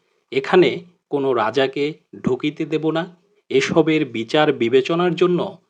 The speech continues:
কোনো রাজার কাছে যাইবও না। এর নামই ধর্মনিরপেক্ষ রাজনীতি। এই ধর্মনিরপেক্ষ রাজনীতিকেই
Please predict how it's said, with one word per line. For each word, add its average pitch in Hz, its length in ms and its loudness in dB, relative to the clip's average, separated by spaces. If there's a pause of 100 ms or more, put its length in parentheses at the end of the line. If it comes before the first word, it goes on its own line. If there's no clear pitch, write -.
(220)
কোনো 147 300 0
রাজার 117 380 2
কাছে 170 480 -2 (380)
যাইবও 117 560 4
না। 107 200 -10 (460)
এর 143 300 4
নামই 123 440 2 (340)
ধর্মনিরপেক্ষ 151 1080 0 (400)
রাজনীতি। 110 680 -4 (440)
এই 131 280 0
ধর্মনিরপেক্ষ 147 1120 0
রাজনীতিকেই 143 1000 0